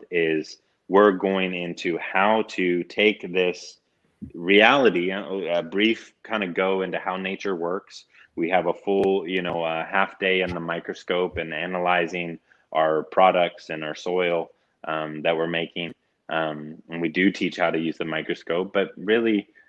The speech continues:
it takes two years to become, you know, proficient in, um, identification with the microscope. So even when you finish Doctor Elaine's class, you're not a microscope expert. You're, you're gonna take time to calibrate your eye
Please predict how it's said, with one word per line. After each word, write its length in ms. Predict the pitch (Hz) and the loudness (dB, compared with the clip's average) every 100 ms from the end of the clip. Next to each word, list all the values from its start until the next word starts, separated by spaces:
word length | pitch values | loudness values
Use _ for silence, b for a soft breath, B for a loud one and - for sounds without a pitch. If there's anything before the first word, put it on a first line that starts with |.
| _ | _
it 200 | 92 90 | -4 -4
takes 300 | - 107 - | -2 -4 -4
two 160 | - 107 | 0 2
years 480 | 98 95 92 82 | 4 4 2 0
to 100 | - | -8
become, 640 | 78 80 - 85 82 76 76 - | -4 -4 -2 -2 -2 -4 -10 -10
you 160 | 85 | -8
know, 160 | 85 78 | -6 -6
proficient 760 | - 82 - 87 - 85 78 - 82 | -4 -6 -2 -2 -2 -6 -6 -10 -10
in, 460 | 82 78 78 78 _ _ _ | -8 -8 -10 -16 _ _ _
um, 340 | - 80 78 76 | -6 -4 -4 -4
identification 840 | 82 - 82 82 - - 82 - 78 | -2 0 0 -2 -6 -6 -6 -6 -8
with 140 | 73 | -8
the 80 | - | -6
microscope. 640 | 78 78 76 - 73 71 | -6 -6 -10 -10 -10 -8
So 140 | - 87 | -2 0
even 260 | 92 98 | 2 0
when 120 | 95 | -2
you 60 | 87 | -4
finish 300 | - 90 82 | -6 -6 -2
Doctor 320 | 87 87 87 | -2 -2 -2
Elaine's 320 | 82 85 80 | -4 -4 -8
class, 380 | - 78 76 - 82 | -6 -4 -4 -6 -10
you're 80 | |
not 340 | 80 80 78 - _ _ _ - | -6 -6 -8 -14 _ _ _ -6
a 160 | 80 78 | -6 -4
microscope 640 | 80 82 85 - 85 78 65 | -4 -4 -4 -6 -4 -4 -4
expert. 520 | 73 - 80 73 62 | -6 -8 -8 -8 -8
You're, 340 | 80 80 78 | -6 -4 -4
you're 160 | 64 85 | -4 -4
gonna 260 | 80 87 80 | -4 -4 -6
take 400 | - 90 80 - | -2 -4 -4 -10
time 460 | - 90 87 85 | -6 -4 -2 -4
to 100 | 82 | -10
calibrate 520 | - 85 90 87 90 | -8 -2 -2 0 -2
your 160 | 78 82 | -2 -4
eye 420 | 76 78 80 78 | -4 -4 -4 -6